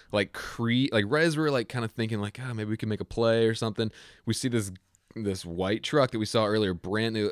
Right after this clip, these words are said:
By the way, all other Hunter's vehicles out there, everyone we saw was, you know, pretty older model, like, you know, beat up normal guy's truck, not, like, waxed, brand new, like, shiny, like, eighty thousand dollar truck. Anyway, it comes up,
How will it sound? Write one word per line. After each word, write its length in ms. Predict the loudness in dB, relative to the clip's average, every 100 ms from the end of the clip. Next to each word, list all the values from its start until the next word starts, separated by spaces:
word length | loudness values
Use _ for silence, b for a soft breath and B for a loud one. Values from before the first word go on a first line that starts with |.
| -2
By 160 | 2 4
the 60 |
way, 140 | 4 2
all 260 | 2 2 2
other 320 | 2 2 2
Hunter's 440 | 0 -4 -2 -2 0
vehicles 360 | -2 0 0
out 220 | 0 0 0
there, 160 | 0 0
everyone 380 | 0 0 -2
we 60 | -2
saw 260 | -2 -2 0
was, 260 | -4 -6 -6
you 100 | -4
know, 100 | -4
pretty 320 | -4 -4 -2 -2
older 540 | -2 0 2 0 0 0
model, 640 | 0 -2 -2 -2 -2 -2
like, 300 | -4 -6 -12 b b
you 100 | 0
know, 360 | 2 4 2 0
beat 240 | 2 4
up 160 | 4 4
normal 480 | 2 4 4 2
guy's 300 | 0 0 -2 -4
truck, 340 | -2 -2 0
not, 200 | -2 0
like, 220 | -2 -4 -10 b b
waxed, 760 | -8 -2 -2 -2 -4 -8 -10 -10
brand 640 | -6 -2 0 0 0 0
new, 320 | 0 0 0
like, 240 | 0 -4
shiny, 920 | -8 -8 -4 -2 -2 -4 -4 -4 -4 -4
like, 420 | -4 -6 -8 -10
eighty 260 | -4 -4 -2
thousand 320 | -2 -4 -4
dollar 180 | -6 -6
truck. 240 | -4 -6 -4
Anyway, 280 | -2 0 0 b b
it 120 | -6
comes 300 | -2 -2 0
up, 300 | 0 0 -4